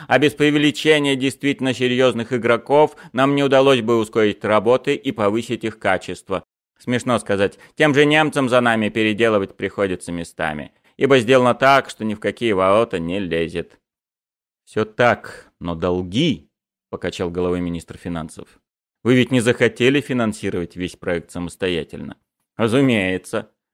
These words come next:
потому что это государственное дело. Я склонен помогать своему отечеству, но не до такой же степени. Всё должно иметь разумные пределы. Меня и так называют благотворителем, а не финансистом». «Зная вас, я могу точно сказать,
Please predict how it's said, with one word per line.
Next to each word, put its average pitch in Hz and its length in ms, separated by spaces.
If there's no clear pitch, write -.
потому 127 220
что - 100
это 139 140
государственное 139 920
дело. 90 460
Я 123 160
склонен 143 400
помогать 135 400
своему 135 300
отечеству, 131 600
но 107 140
не 110 100
до 107 140
такой 143 360
же 120 160
степени. 85 760
Всё - 180
должно 120 440
иметь 117 200
разумные 110 480
пределы. 104 600
Меня 127 220
и 117 40
так 123 220
называют 110 400
благотворителем, 95 880
а 90 100
не 87 100
финансистом». 82 840
«Зная 101 400
вас, 104 340
я 90 220
могу 90 240
точно 95 400
сказать, 76 480